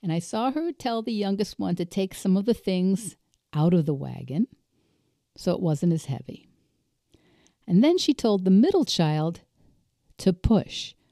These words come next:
while she pulled the wagon by the handle.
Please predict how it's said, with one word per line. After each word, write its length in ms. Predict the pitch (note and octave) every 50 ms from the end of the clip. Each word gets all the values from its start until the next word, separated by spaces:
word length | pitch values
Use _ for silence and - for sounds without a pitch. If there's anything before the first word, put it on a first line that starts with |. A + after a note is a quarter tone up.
| _ _ _ _ _ _ _ _ _ _ _ _
while 420 | - F3 C#3+ C#3+ C#3 C#3 C#3 C#3+ C#3
she 600 | - - - - - C4+ A#3 F3+ E3+ F#3+ - _ _ _ _ _ _ _ -
pulled 360 | - F3+ F3 F3 E3+ D#3 D3+
the 100 | F#3 F3
wagon 480 | E3 D#3 D3 C#3+ C#3+ C3+ D#3 D#3+ D#3+ - _ -
by 160 | D#3 D3 D3+
the 100 | D3 D#3+
handle. 480 | C#3+ G3 A#3+ A#3 G3 - A#2+ G#2+ -